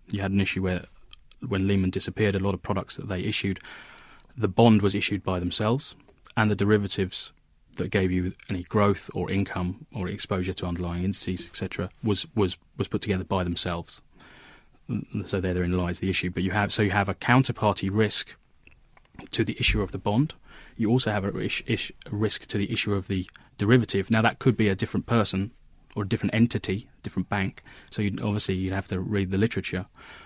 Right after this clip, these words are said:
But there, therein lies your risk. You have inherent credit risk to the issuer of the, of the,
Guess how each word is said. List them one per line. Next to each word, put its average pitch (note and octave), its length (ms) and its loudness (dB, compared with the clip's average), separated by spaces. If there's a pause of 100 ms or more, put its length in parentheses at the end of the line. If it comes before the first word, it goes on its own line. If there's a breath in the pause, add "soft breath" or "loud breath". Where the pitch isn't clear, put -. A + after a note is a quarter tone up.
(160 loud breath)
But A#2+ 100 -2
there, A2+ 240 6
therein A#2+ 320 8
lies G2+ 260 6
your G2+ 200 4 (100)
risk. A2 240 0
You B2+ 120 8
have A2+ 220 4
inherent A2 480 2
credit G#2 300 -2
risk F#2 220 -2
to - 120 -6
the F#2 200 -2
issuer F#2 320 0
of F2 160 -2
the, F#2+ 80 -6
of G#2+ 160 -4
the, F#2+ 80 -2